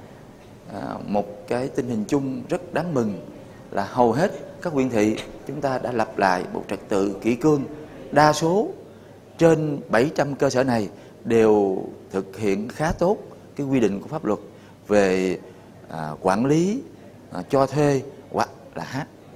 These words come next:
karaoke đúng quy định. Tuy nhiên, à, như bà con đã phản ánh trong video clip vừa rồi,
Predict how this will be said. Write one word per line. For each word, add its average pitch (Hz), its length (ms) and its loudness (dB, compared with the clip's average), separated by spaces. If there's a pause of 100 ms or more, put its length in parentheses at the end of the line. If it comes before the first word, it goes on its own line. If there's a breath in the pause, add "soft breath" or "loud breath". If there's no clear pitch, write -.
(380)
karaoke 113 340 -4
đúng 120 160 -6
quy 127 80 -2
định. 78 180 -4 (720)
Tuy 156 140 4
nhiên, 160 260 2 (880)
à, 87 60 -10
như 123 160 2
bà 123 80 4
con 135 180 0
đã 139 60 -4
phản 120 160 -4
ánh 135 180 -4
trong 139 240 -2
video 139 280 2
clip 160 220 0
vừa 113 100 0
rồi, 104 240 2